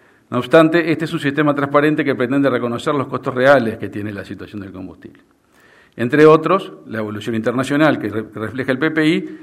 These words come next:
y los sobrecostos de ancap que reflejan esos tres pesos aproximadamente. El objetivo es que estos sobrecostos de tres pesos se vaya reduciendo a su mínimo en los próximos tres años y esto se va a resolver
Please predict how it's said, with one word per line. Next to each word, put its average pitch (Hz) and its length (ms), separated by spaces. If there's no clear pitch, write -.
y 135 60
los 127 160
sobrecostos 120 580
de 131 60
ancap 135 540
que 123 80
reflejan 107 420
esos 104 200
tres 104 180
pesos 98 320
aproximadamente. 85 800
El 120 140
objetivo 156 460
es - 60
que 139 80
estos 123 240
sobrecostos 117 600
de 107 80
tres 131 160
pesos 170 480
se - 80
vaya 120 260
reduciendo 135 600
a 127 60
su 151 140
mínimo 175 540
en 110 160
los 104 80
próximos 113 380
tres 127 240
años 139 400
y 147 80
esto 156 180
se 147 140
va 135 80
a - 20
resolver 123 800